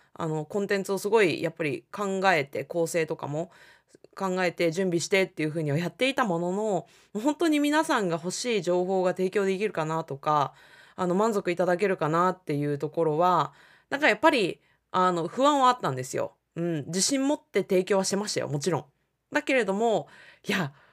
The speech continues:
本当になんか満足いただけるかなとかって思いながら、うん、やっぱり人間なのでね、まあ、そういう不安とかっていうのもちろん私もあっ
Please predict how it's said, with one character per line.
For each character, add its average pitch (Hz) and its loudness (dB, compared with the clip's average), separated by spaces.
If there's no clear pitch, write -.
本 196 -2
当 185 6
に 190 2
な 208 4
ん 196 0
か 160 2
満 202 0
足 175 0
い 165 2
た 180 4
だ 190 4
け 220 4
る 240 4
か 220 8
な 220 6
と 185 0
か 180 0
っ 147 -2
て 170 -2
思 180 0
い 208 0
な 208 0
が 147 2
ら、 151 0
う 180 -6
ん、 190 0
や 185 -6
っ - -20
ぱ 190 4
り 170 6
人 208 2
間 220 4
な 226 0
の 170 0
で 131 -2
ね、 135 -4
ま 170 -6
あ、 170 -6
そ 208 -2
う 196 4
い 185 4
う 185 0
不 180 -2
安 180 4
と 175 -8
か 131 -2
っ 127 -10
て - -8
い 127 -2
う - -8
の 127 -6
も 139 -4
ち 143 -2
ろ 131 -2
ん - -14
私 139 -6
も 135 -4
あ 151 -2
っ 143 -14